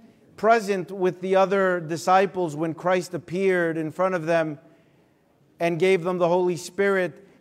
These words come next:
and empowered them and told them, "Go out and teach all the people that which you have learned from me." He wasn't present. He was out doing something else.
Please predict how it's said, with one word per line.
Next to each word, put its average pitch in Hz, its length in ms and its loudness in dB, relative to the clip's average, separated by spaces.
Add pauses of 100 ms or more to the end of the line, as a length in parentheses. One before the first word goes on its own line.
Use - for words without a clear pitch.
and 185 160 2
empowered 185 640 4
them 180 160 2
and 175 100 -4
told 190 220 2
them, 190 180 0
"Go 202 240 4
out 208 420 6 (280)
and 170 160 -4
teach 233 320 -2
all 226 240 6
the 202 100 -2
people 214 380 -2
that 208 260 4
which - 260 -2
you 196 140 -2
have 196 180 4
learned 202 440 0
from 170 280 -4
me." 196 300 0
He 175 140 -4
wasn't 190 420 -4
present. 185 420 0 (300)
He 220 120 -6
was 214 180 2
out 226 160 4
doing 214 200 -2
something 190 460 -4
else. 160 560 -2